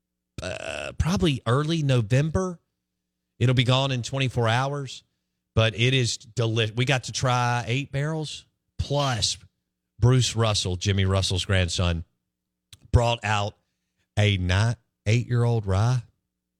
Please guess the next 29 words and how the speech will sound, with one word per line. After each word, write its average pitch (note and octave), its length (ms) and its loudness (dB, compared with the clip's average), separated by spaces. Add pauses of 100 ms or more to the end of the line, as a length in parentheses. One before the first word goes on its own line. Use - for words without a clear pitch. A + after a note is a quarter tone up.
(580)
He A2 160 0
did. G#2+ 220 2
He, A2+ 140 0
he G#2+ 340 -2
did, G#2+ 340 0
he G#2+ 80 2
did, A2 240 0
he A2 120 2
did G#2 180 2
this G#2 160 0
last F#2 280 -2
year. F2 100 -4
He - 20 -8
does F2 180 -2
it E2+ 80 -4
every F2 180 0
time. D2 240 -6 (560)
He A#2+ 80 2
says, A#2 260 0
"Oh, C#3 180 0
and B2+ 100 -2
I've G#2+ 120 -6
got, A#2+ 220 -6
after A#2+ 240 -2
we're D#3 100 0
done C#3+ 260 0
with C#3 160 -8
the C#3+ 80 -8
pick," - 380 -6